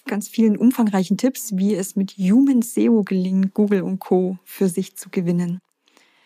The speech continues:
Vielen Dank auch an euch, an dich, dass du heute wieder mit dabei warst.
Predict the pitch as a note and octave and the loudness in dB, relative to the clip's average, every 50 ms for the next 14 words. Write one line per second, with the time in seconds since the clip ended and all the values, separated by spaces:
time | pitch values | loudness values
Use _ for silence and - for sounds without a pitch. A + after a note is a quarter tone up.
0 | _ _ _ _ _ _ _ _ _ - - - A#3 B3+ B3+ A#3+ A3 A3+ C4 C#4 | _ _ _ _ _ _ _ _ _ -6 0 2 4 6 6 4 4 2 -2 -2
1 | - G#3+ G#3+ A#3 A3+ - - - - F#3+ F3 - F#3+ A3+ C#4 E4 D#4+ - - - | -2 -2 -2 -2 -4 -6 -8 -4 -2 -2 0 0 0 0 0 0 -2 -4 -8 -10
2 | - - F#3 F3+ F3 A3+ C4 D#4+ - - - - - _ _ _ _ _ _ - | -2 0 2 2 4 4 2 2 0 -6 -16 -20 -20 _ _ _ _ _ _ -6
3 | G#3+ F#3+ - G#3+ F#3 G3+ G3+ B3 C#4 A#3+ G#3+ G#3 G#3+ G3 G3 G3 - G3 F3+ F3 | -6 -4 -2 0 2 2 2 2 2 2 0 0 2 0 0 0 -2 -4 -4 -4
4 | E3 F#3+ A#3 A3+ G3+ F#3+ G3 A#3 B3+ - - - - _ | -2 0 0 0 0 -2 -2 -4 -6 -6 -10 -16 -20 _